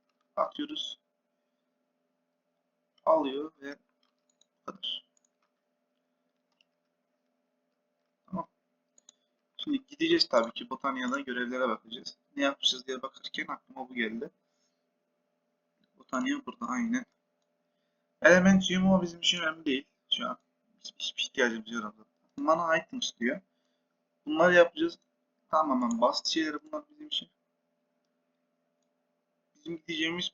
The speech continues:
personal mana stores gibi şeyler. Yani şu ürünlük olur. Mana items diyor. Bunu yapacağız. O yüzden hemen şuradan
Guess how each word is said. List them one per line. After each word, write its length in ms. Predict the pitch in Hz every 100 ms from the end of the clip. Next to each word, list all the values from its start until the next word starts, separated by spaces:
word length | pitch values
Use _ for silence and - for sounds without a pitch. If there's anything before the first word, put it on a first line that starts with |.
| -
personal 320 | 160 151 160
mana 260 | 147 147 -
stores 340 | - 127 -
gibi 180 | - -
şeyler. 220 | - 117
Yani 180 | 113 110
şu 160 | - 139
ürünlük 300 | 131 139 117
olur. 180 | 107 107
Mana 360 | 139 147 127
items 360 | 110 _ - - -
diyor. 120 | - _ _ _ _ _ -
Bunu 180 | 175
yapacağız. 400 | 156 - - - - _ _ _ _ _ _ _ _ _ _ _
O 120 | 165
yüzden 260 | 165 147 147
hemen 240 | 151 139 143 -
şuradan 320 | 156 117 113